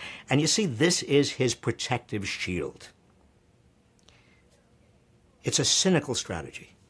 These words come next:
Because along the way, he is dividing America even further between his supporters and the majority of Americans who are becoming increasingly convinced that Trump did in fact collude,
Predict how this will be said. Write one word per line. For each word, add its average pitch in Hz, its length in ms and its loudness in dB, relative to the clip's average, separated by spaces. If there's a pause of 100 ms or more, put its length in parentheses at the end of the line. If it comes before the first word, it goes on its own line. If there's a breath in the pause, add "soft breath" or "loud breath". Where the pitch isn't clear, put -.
(2250 loud breath)
Because 117 280 0
along 170 260 2
the 180 80 4
way, 120 420 4 (1900)
he 165 340 4
is 117 240 0
dividing 135 640 0
America 104 540 -2 (100)
even 101 240 -2
further 87 480 -4
between 101 420 -4
his 170 300 2
supporters 87 760 -4 (840 loud breath)
and 117 160 2
the 110 40 0
majority 120 420 4
of 170 80 2
Americans 131 580 2 (500 loud breath)
who 151 100 0
are 143 60 10
becoming 156 380 4
increasingly 160 640 4
convinced 101 580 0
that 120 260 2
Trump 123 360 0
did 175 200 4
in 196 140 4
fact 208 380 2
collude, 110 440 4